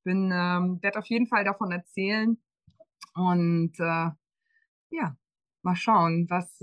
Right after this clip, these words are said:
wie, wie, wie das, wie das Eltern helfen kann. Ich bin dir auf jeden Fall sehr, sehr dankbar.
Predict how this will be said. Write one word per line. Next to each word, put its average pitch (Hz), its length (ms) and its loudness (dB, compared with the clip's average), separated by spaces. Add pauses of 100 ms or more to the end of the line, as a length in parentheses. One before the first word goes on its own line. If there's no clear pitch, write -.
wie, 196 320 2
wie, 196 380 2
wie 202 180 0
das, 196 460 -4
wie 196 120 -6
das 196 200 0
Eltern 185 360 0
helfen 175 320 -2
kann. 147 220 -6
Ich - 160 -14
bin 196 140 2
dir 180 200 2
auf 180 100 -6
jeden 185 160 -2
Fall 175 440 0
sehr, 170 220 -8
sehr 165 140 -10
dankbar. 151 560 -8